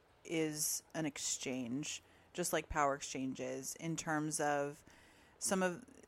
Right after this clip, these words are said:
some of the best mentors that I've talked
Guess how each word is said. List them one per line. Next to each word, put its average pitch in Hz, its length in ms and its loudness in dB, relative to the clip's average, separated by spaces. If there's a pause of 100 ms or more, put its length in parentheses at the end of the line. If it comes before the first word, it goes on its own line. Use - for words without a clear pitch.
(320)
some 220 240 4
of 202 120 2
the 196 60 4
best 196 300 8
mentors 170 560 4
that 165 160 2
I've 143 220 2
talked 147 340 0